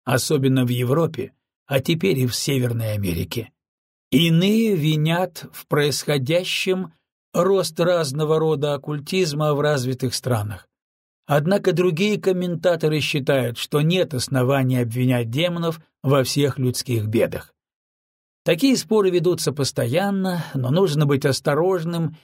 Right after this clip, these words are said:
и не принимать процессы, происходящие в какой-то отдельной стране, за общемировую тенденцию. Разнообразие никуда не исчезло.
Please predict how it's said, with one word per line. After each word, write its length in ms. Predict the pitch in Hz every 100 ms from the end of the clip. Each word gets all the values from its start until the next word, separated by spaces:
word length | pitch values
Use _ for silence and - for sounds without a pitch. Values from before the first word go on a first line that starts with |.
| _ _
и 140 | - 156
не 140 | 170
принимать 520 | 165 175 180 202 185
процессы, 640 | - 165 160 190 196 170 160
происходящие 920 | 156 151 135 147 131 170 151 - 143
в 60 |
какой-то 420 | 151 131 147 135 139
отдельной 520 | 127 147 131 120 107
стране, 560 | - 127 135 185 165 - _ -
за 340 | 123 151 - -
общемировую 800 | 175 - 156 147 147 151 143 131
тенденцию. 760 | 139 131 113 95 - - - _ _ _ _ _ -
Разнообразие 920 | 127 120 110 127 123 165 214 190 180
никуда 420 | 165 160 160 175
не 180 | 151 131
исчезло. 540 | - 165 147 101 -